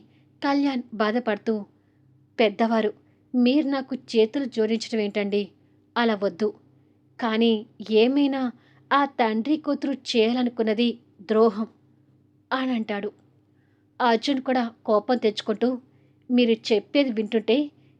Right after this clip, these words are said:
ఎవరు తీసిన గోతిలో వాళ్ళే పడతారనే సామెత గుర్తొస్తుంది" అని అంటాడు. "నిజమే అర్జున్, ఇప్పుడు అలాగే జరిగింది. కానీ కన్న పేగు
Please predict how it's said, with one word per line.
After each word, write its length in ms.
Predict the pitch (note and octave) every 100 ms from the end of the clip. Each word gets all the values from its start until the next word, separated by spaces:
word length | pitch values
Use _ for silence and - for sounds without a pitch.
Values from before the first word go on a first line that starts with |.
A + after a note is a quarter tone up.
| -
ఎవరు 400 | A3 G#3 B3 C#4
తీసిన 460 | - B3+ B3+ D4 D4
గోతిలో 480 | G#3+ A#3 A#3 B3 A#3+ A3 _ _ -
వాళ్ళే 460 | G3+ G3+ B3 D4 D#4
పడతారనే 640 | D4 B3 A#3+ A#3+ A3+ A3+
సామెత 460 | - G3+ A3 A#3
గుర్తొస్తుంది" 720 | B3+ G3+ G3+ A#3+ A3+ B3+ G#3+ G#3 _ _ _ _ _ _ _ _ -
అని 200 | C4+ C4+
అంటాడు. 360 | A#3 G#3 G3 G#3 _ _ _ _ _ _ -
"నిజమే 380 | A#3+ A3+ A#3+ B3
అర్జున్, 400 | A3 G3+ A3+ G3+ _ _ _ _
ఇప్పుడు 300 | C4+ C4+ C4 A#3+ - -
అలాగే 440 | A#3 B3+ C4+ C4+
జరిగింది. 540 | B3 A3+ G#3 A3+ A3 - - _ _ _ _ -
కానీ 320 | A#3+ A#3 B3 B3 _ _ -
కన్న 280 | B3 A3+ C4
పేగు 420 | C4+ B3 A3+ A#3+